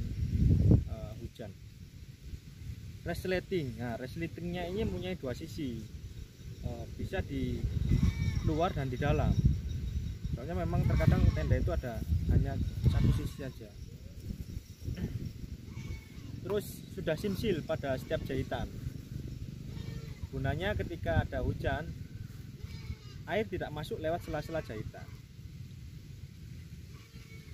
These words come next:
Terus framenya sudah aluminium dan mempunyai space.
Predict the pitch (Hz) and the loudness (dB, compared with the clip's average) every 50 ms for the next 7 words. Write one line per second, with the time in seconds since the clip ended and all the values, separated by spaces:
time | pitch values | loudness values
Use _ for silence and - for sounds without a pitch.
0 | - - - - - 139 143 143 - - - - - - - - - - - - | -12 -12 -12 -10 -8 -6 -6 -4 -6 -6 -8 -10 -4 -2 -2 -2 -2 -8 -8 -6
1 | - 151 151 147 156 170 180 170 - 151 - 139 123 127 135 143 143 143 143 139 | -4 -4 -4 -2 -2 -2 -4 -4 -6 -6 -6 -6 -4 -2 -2 -2 -2 -2 -2 -4
2 | 139 139 143 156 165 160 139 120 104 107 - - - - - - - - - - | -4 -2 -2 0 0 0 -2 -2 -6 -8 -12 -14 -14 -14 -14 -14 -14 -14 -12 -6
3 | - 156 180 196 185 175 170 175 170 180 185 185 - - - 190 170 139 - - | -2 -2 0 0 -2 -4 -4 -4 -2 -2 -2 -4 -4 -4 -4 -2 -2 -2 -2 -6
4 | - - | -14 -14